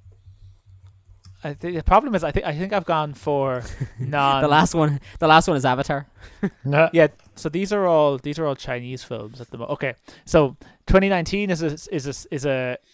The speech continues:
Speaker 1: comic book movie. Twenty eighteen is a comic book movie. Twenty seventeen isn't, and twenty fifteen isn't. But twenty seventeen and twenty fifteen come from the same franchise,
Speaker 3: Hmm.
Speaker 1: which is also
Speaker 2: But,
Speaker 1: owned by
Speaker 2: uh,
Speaker 1: Disney, which is Star Wars.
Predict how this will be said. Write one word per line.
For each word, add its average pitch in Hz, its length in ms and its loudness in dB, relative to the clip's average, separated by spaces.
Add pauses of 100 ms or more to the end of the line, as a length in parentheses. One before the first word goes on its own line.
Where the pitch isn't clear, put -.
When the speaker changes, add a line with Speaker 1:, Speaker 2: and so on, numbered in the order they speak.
Speaker 1:
comic 151 280 -2
book - 160 -2
movie. 147 220 -2
Twenty 151 260 -4
eighteen 151 260 -2
is 123 60 -10
a 123 40 -10
comic 127 280 -8
book - 140 -18
movie. 120 180 -10
Twenty 185 240 -2
seventeen 170 680 0
isn't, 127 440 -6 (380)
and 151 140 -6
twenty 147 180 -4
fifteen 147 400 0
isn't. 113 380 -12 (240)
But 143 140 0
twenty 160 220 -2
seventeen 185 400 2
and 156 80 -6
twenty 143 180 -6
fifteen 131 540 -4 (180)
come 151 160 -2
from 143 160 -14
the 131 60 -10
same 127 240 -8
franchise, 139 680 -8 (460)
Speaker 3:
Hmm. 139 120 -6 (640)
Speaker 1:
which 151 180 0
is 143 80 -2
also 143 220 4
Speaker 2:
But, 208 80 10
Speaker 1:
owned 135 60 4
by 127 160 6
Speaker 2:
uh, - 20 -10
Speaker 1:
Disney, 131 480 0
which 135 180 -6
is 131 100 -6
Star 156 300 0
Wars. - 380 -6